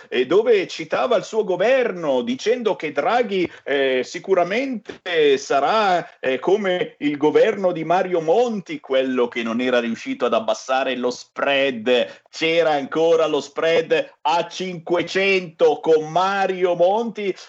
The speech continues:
E è vero, è vero, caro ascoltatore, io fisserei una data per le elezioni. Eh, sarebbe bello e soprattutto, eh, farebbe in modo che partiti come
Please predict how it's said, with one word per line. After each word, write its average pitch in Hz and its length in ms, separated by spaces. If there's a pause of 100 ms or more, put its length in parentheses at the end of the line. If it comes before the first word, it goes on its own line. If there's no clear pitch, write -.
(100)
E 170 480 (140)
è 208 80
vero, 147 600
è 202 120
vero, 165 300
caro 123 180
ascoltatore, 147 640
io 226 240
fisserei 151 720
una 139 220
data 113 600 (240)
per 107 200
le 104 160
elezioni. 98 680 (200)
Eh, 113 240
sarebbe 120 840
bello 190 540
e 147 80
soprattutto, 147 880 (120)
eh, 98 160
farebbe 127 420
in 131 120 (120)
modo 123 440
che 117 160
partiti 123 680
come 123 520